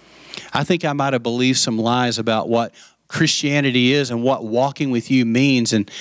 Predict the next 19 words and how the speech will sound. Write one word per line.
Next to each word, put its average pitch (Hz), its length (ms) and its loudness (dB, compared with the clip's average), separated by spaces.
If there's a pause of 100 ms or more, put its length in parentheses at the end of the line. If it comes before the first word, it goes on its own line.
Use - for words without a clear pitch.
(300)
maybe 156 320 4
it's - 140 -6
not 160 220 0
just 127 300 -2
rules. 107 680 2
Maybe 143 280 2
it's 147 160 0
not 147 240 0
just, 123 440 -2 (380)
just - 240 2
regulations. 127 880 0
Maybe 147 200 2
it's 151 120 -2
not 165 160 -2
just 127 200 -6
check 135 360 -2
boxes 113 800 -4
to - 100 -6
be, 110 300 2